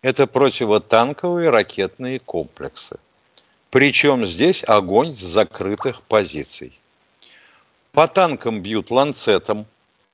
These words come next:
Это беспилотник летающий.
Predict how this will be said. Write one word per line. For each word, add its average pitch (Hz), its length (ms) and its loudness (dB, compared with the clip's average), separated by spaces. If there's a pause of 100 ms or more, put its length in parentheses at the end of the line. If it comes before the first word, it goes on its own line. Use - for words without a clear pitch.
(280)
Это 143 520 2
беспилотник 113 1040 0 (120)
летающий. 80 1120 0